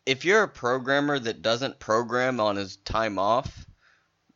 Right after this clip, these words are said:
then you probably are not cut out to be a programmer. <laughs> It's, it is,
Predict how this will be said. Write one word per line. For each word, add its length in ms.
then 300
you 160
probably 540
are 80
not 260
cut 160
out 220
to 80
be 160
a 60
programmer. 640
<laughs> 100
It's, 460
it 160
is, 400